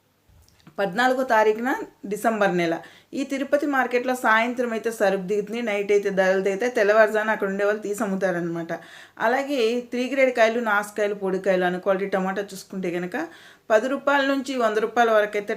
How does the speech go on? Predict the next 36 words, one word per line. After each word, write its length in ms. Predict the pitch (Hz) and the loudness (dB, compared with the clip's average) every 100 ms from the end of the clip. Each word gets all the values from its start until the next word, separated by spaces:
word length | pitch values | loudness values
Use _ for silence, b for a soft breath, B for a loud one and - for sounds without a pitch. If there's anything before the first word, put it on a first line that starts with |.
| 202 | 0
టాప్ 220 | 185 160 | 0 2
ధరలో 220 | 185 175 190 185 | 2 2 2 0
నిలిచింది 340 | 180 190 185 | -4 -4 -6
ఫ్రెండ్స్. 280 | 208 254 330 - 220 | -4 -6 -6 -8 -4
త్రీ 120 | 214 202 | -2 2
గ్రేడ్ 200 | 202 196 | 2 2
కాయలు 220 | 190 190 277 - 196 | 0 -2 -6 -8 -6
టమాటా 320 | 202 240 247 233 | -2 -2 2 4
ధరలు 260 | 220 220 214 | 4 2 -2
అనేది 240 | 208 202 202 | -2 -6 -2
చాలా 240 | 180 170 185 180 | 0 2 2 0
డౌన్ 220 | 170 185 | 0 -2
అయిపోయినాయి. 320 | 185 180 180 262 B B B 214 | -4 -4 -6 -8 B B B -8
ముప్పై 240 | 220 240 220 220 | -2 0 0 4
కిలోల 260 | 208 180 170 | 4 4 2
బాక్స్ 240 | 170 - - - | -4 -8 -12 -8
సెకండ్ 280 | 220 254 269 | -6 -6 -4
క్వాలిటీ 240 | 269 269 269 | -4 -4 -6
చూసుకుంటే 400 | 233 - 240 220 208 | -10 -10 -10 -8 -8
కనుక 160 | 214 240 202 | -8 -6 -2
వంద 200 | 190 208 220 | -2 0 0
నుంచి 220 | 214 196 247 196 | -2 -6 -6 -6
నూట 180 | 190 196 190 | -4 0 0
యాభై, 240 | 185 185 240 214 | 0 -2 -2 -2
రెండు 200 | 190 208 220 | 0 -2 -2
వందల 220 | 214 208 | 0 2
వరకు 200 | 208 202 196 | 2 0 -6
అయితే 140 | 214 202 | -6 -2
టాప్ 200 | 175 175 175 | -2 0 -2
ధరలో 220 | 180 185 180 | 0 0 -2
నిలిచింది 320 | 180 190 196 | -4 -6 -8
ఫ్రెండ్స్. 260 | 240 392 - B B B B - | -6 -8 -10 B B B B -8
ముప్పై 240 | 214 226 220 226 | -4 2 2 2
కిలోల 240 | 214 196 185 | 0 2 0
బాక్స్ 220 | 185 220 254 214 | -2 -4 -2 0
తిరుపతి 340 | 202 202 | 0 -2